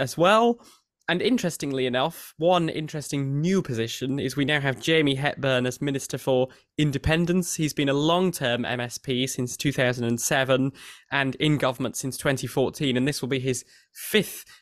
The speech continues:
ministerial role, um, working closely alongside Angus Robertson as the Constitution Secretary to try and deliver that goal of independence. So you do see that focus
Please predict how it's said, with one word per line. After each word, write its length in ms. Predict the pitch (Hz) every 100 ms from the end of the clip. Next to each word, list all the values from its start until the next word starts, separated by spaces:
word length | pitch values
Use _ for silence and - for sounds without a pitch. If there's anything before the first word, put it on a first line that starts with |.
| -
ministerial 640 | 139 131 - 139 123 117
role, 500 | 120 117 110 117 139 -
um, 260 | 131 123 120
working 560 | 147 139 - 127 131
closely 540 | 123 - 151 147 - 127
alongside 580 | 127 131 123 135 127
Angus 340 | 135 131 127 -
Robertson 400 | 131 120 - 131
as 120 | 123
the 200 | 135 123 - - - _ -
Constitution 640 | 147 139 127 190 - 120
Secretary 500 | - 107 - - 120
to 120 | 117
try 180 | - 139
and 100 | 127
deliver 380 | 135 135 143 127
that 220 | 110 117
goal 200 | 127 113
of 120 | 117
independence. 680 | 123 117 - 120 113 117 117
So 60 | 143
you 100 | 139
do 240 | 175 185
see 220 | - 147
that 240 | 135 139 -
focus 580 | - 139 131 131 -